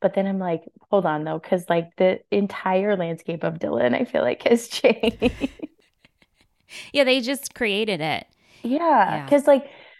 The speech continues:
Speaker 1: seasons one through three, it's, like, very rural, and you have a lot of, like, driving on gravel roads and trucks and fields, and, uh, and you still have that,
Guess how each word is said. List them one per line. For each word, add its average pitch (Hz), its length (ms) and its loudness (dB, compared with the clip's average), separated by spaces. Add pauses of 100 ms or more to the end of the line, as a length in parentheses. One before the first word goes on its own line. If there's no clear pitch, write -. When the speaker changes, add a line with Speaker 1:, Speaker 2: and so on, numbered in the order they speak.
(160)
Speaker 1:
seasons 277 420 2
one 233 220 0
through 233 220 -2
three, 247 480 -2
it's, 202 260 -6
like, 208 180 -2
very 208 580 0 (140)
rural, 190 560 0
and 180 220 -6
you 180 120 -6
have 190 280 0
a 190 40 0
lot 180 260 2
of, 175 100 -2
like, 170 180 -4
driving 175 460 -2
on 165 160 -6
gravel 170 400 -2
roads 165 520 -2
and 160 240 -6
trucks - 520 -4
and 156 180 -8
fields, 165 580 -4
and, 156 340 -8
uh, 156 300 -2
and 196 320 -8
you 220 140 -8
still 311 200 -2 (280)
have 214 280 -6
that, 156 360 0